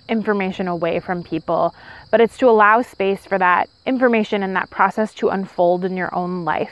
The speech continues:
And so I'm trying to be very cognizant of helping you make a decision about what is great and what will work for you, what is of value to you, without <laughs> ruining or spoiling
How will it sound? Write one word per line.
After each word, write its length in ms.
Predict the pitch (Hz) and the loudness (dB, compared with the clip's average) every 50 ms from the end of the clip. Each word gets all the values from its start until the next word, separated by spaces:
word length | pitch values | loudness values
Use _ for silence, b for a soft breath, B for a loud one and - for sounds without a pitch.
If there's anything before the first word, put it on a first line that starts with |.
| - - | -8 -8
And 120 | - 208 202 | -6 -2 0
so 100 | - 233 | 2 2
I'm 100 | 247 240 | 2 2
trying 320 | - 247 262 247 247 254 | 0 0 0 0 0 -2
to 80 | 240 240 | -4 -4
be 120 | 220 233 | -4 -4
very 420 | 208 208 208 202 202 202 202 196 180 - | 0 2 2 2 2 2 2 0 -2 -4
cognizant 680 | - - - 240 220 214 202 202 190 175 175 170 185 - | -8 -2 2 2 2 2 2 -2 -4 -4 -4 -6 -6 -4
of 360 | - 190 185 185 180 185 180 - | 0 2 4 4 2 0 -4 -6
helping 480 | - - 269 254 220 269 294 269 254 | 0 2 2 4 4 2 2 4 4
you 160 | 247 247 247 240 | 4 4 4 4
make 220 | 233 226 208 - | 2 2 0 0
a 40 | 214 | -2
decision 600 | 175 196 180 - - 190 170 175 196 240 302 330 - - | -2 -4 -6 -6 -6 -6 -4 -4 -4 -6 -6 -6 -6 -4
about 280 | 220 202 208 190 165 - | 0 2 4 4 2 2
what 160 | 190 196 190 | 2 2 2
is 220 | 196 196 196 185 | 2 0 -2 -2
great 460 | 180 - - 175 185 170 185 233 247 - | -6 -8 -6 -2 0 0 0 0 -2 -2
and 360 | - 185 180 185 180 175 151 175 | -4 -6 -6 -6 -6 -4 0 0
what 160 | 190 - - | 2 2 2
will 160 | 190 185 180 | 0 0 0
work 300 | 170 180 180 190 - - | 0 0 0 0 -2 -4
for 140 | - - 196 | -4 -2 0
you, 320 | 185 180 185 175 175 233 | 0 0 0 2 2 2
what 220 | 262 233 202 185 190 | 2 2 2 2 2
is 140 | 190 170 | 0 0
of 120 | 175 170 175 | -2 -6 -6
value 500 | 175 170 175 156 160 170 185 190 190 190 | -4 -2 0 0 2 2 2 0 0 -2
to 140 | - - 208 | -2 -4 -6
you, 400 | 175 160 160 165 190 254 302 277 - | -4 -2 0 0 0 -2 -2 -4 -4
without 580 | 240 202 - - 226 208 208 226 233 233 226 262 247 | -4 -4 0 2 4 6 6 6 6 6 4 2 -2
<laughs> 100 | 240 - 240 | -4 -4 -4
ruining 720 | 233 214 220 233 247 247 254 247 240 233 226 214 214 202 | -2 0 2 4 4 4 4 4 4 2 2 0 0 0
or 120 | - 202 202 | 0 -2 -2
spoiling 960 | - - - - - 214 208 220 233 233 226 208 190 180 180 175 180 185 | -4 -6 -12 -6 -2 0 2 2 2 2 2 2 0 0 -2 -4 -6 -8